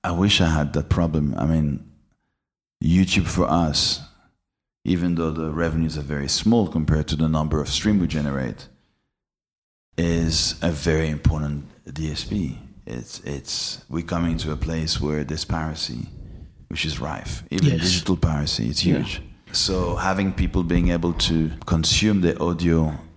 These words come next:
Speaker 1: and discover music on YouTube. And YouTube is an amazing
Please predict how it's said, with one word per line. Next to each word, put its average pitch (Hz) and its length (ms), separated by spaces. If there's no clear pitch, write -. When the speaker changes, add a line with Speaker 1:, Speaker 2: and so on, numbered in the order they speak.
Speaker 1:
and 82 160
discover 92 500
music 82 380
on 78 140
YouTube. 78 320
And 90 80
YouTube 123 260
is 87 120
an 82 80
amazing 82 540